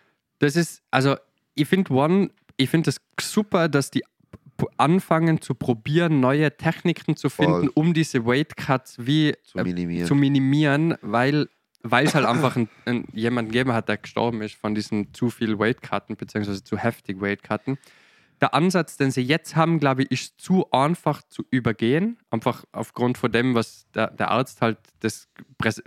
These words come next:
Speaker 1: also der hat das halt gezeigt und ich war da, ich hab mir auch gedacht, so One F C macht das super. Und dann hab ich gesehen, wie einfach das ist, den Test zu umgehen.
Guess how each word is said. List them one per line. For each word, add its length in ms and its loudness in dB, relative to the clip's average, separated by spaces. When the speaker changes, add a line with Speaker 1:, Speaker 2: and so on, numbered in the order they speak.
Speaker 1:
also 200 -6
der 100 -2
hat 120 -6
das 80 -10
halt 160 -4
gezeigt 400 -2
und 120 2
ich 200 2
war 200 0
da, 140 0
ich 80 0
hab 60 0
mir 120 2
auch 100 2
gedacht, 320 0
so 140 -2
One 240 0
F 80 -4
C 160 -6
macht 260 -2
das 140 -6
super. 380 -2
Und 140 2
dann 100 4
hab 80 4
ich 80 2
gesehen, 320 0
wie 140 -2
einfach 400 0
das 180 -2
ist, 280 -8
den 120 -4
Test 380 -4
zu 100 -2
umgehen. 540 0